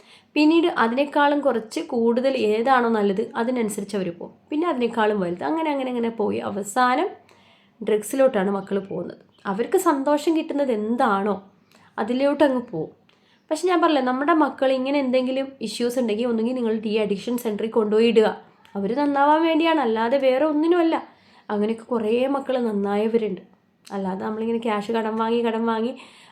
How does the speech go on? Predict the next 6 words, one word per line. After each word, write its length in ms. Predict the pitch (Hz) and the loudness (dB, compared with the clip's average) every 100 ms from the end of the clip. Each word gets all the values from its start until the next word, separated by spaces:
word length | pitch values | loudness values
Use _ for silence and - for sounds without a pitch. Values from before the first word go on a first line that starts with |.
| - | -2
അങ്ങ് 320 | 226 240 240 240 _ _ _ | 0 0 -2 -6 _ _ _
ഒരുമാതിരിയാക്കിയിട്ട് 920 | - 202 226 240 240 240 277 233 240 233 | -2 0 2 2 2 2 2 2 0 -2
അവസാനം 540 | 220 214 226 226 294 - - - _ - | -2 -2 0 0 -4 -10 -20 -20 _ -6
സൂയിസൈഡിലോട്ട് 720 | 214 202 208 233 233 254 262 277 | -2 -2 2 2 4 2 2 0
പോവുക, 260 | 240 226 226 220 - - | 2 4 4 0 -6 -6
അല്ലെങ്കിൽ 380 | 202 202 208 | -2 0 0